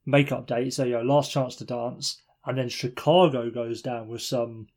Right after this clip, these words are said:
with some covid-related, uh, unavailability. What, what happens, what happens then? 'Cause that's not fair on the Blackhawks necessarily, because they aren't the ones who postponed the game in the first place, so then they're left at a disadvantage.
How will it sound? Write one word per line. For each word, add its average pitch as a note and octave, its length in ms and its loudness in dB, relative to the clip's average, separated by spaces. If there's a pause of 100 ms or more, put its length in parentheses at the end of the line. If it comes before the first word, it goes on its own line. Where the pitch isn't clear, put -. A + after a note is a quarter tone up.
(400)
with B2+ 80 -2
some A#2+ 160 -8
covid-related, A#2+ 960 0 (320)
uh, C3 140 -10 (340)
unavailability. B2+ 840 -2 (960)
What, D3+ 340 4
what D#3 180 0
happens, E3 460 -2
what E3+ 140 -2
happens F3 240 0
then? A3+ 160 2
'Cause C#3+ 120 0
that's D3 220 0
not D3 160 0
fair C#3 340 2
on B2 180 -2
the B2 100 -6
Blackhawks D#3 640 -2
necessarily, C3 840 -6 (440)
because C#3 560 0 (180)
they D3 260 2
aren't C#3+ 220 2
the C#3 80 0
ones C#3 240 2
who C#3 160 2
postponed C#3 480 0
the C3 80 -2
game C3+ 240 2
in A#2+ 60 -4
the A#2+ 60 -8
first E3 340 0
place, C#3 280 -4
so C3 60 -2
then C3 140 2
they're C3+ 160 2
left C3+ 260 -2
at C3+ 80 -6
a C3 80 -8
disadvantage. C3+ 880 -4